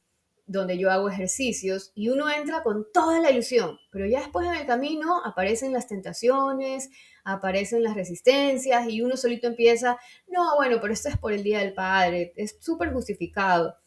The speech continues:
Y cada uno se va poniendo excusas, resistencias que hacen que ya no cumplas al cien por ciento, ya no cumplas con esa ilusión con la que tú te inscribiste. Entonces, este programa te va a desafiar a eso,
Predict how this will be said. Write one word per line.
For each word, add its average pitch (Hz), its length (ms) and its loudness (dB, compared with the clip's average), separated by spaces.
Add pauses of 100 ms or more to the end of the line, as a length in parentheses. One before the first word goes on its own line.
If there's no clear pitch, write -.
(440)
Y 247 140 -6
cada 339 300 6
uno 349 160 4
se 302 100 2
va 277 100 4
poniendo 277 300 2
excusas, 262 640 0
resistencias 240 880 4
que 226 120 0
hacen 240 280 0
que 220 380 0 (380)
ya 262 240 4
no 294 140 0
cumplas 285 380 4
al 214 80 0
cien 208 200 0
por 202 120 -4
ciento, 185 520 -4 (720)
ya 226 200 4
no 262 160 0
cumplas 294 300 -2
con 226 160 0
esa 233 140 0
ilusión 254 480 0 (380)
con 226 120 8
la 214 100 6
que 214 100 -2
tú 233 160 -4
te 254 100 -2
inscribiste. 202 580 -2
Entonces, 220 500 0 (720)
este 277 300 2
programa 269 840 2 (380)
te 220 140 0
va 208 100 6
a 220 40 6
desafiar 226 400 -2
a 175 100 -2
eso, - 200 -12